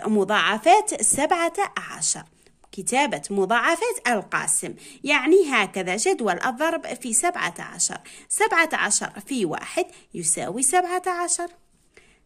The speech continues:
سبعة عشر في اثنان يساوي أربعة وثلاثون. وجدنا أربعة وثلاثون،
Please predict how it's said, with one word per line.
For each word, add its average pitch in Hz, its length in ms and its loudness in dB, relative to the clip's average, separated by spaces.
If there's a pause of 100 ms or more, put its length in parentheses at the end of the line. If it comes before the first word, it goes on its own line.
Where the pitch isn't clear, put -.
سبعة 330 500 2
عشر 170 460 0 (500)
في - 380 -4
اثنان 311 420 2 (300)
يساوي 185 600 -2 (380)
أربعة 247 500 -2 (180)
وثلاثون. 294 840 -2
وجدنا 190 540 -2
أربعة 226 480 0
وثلاثون، 277 600 -2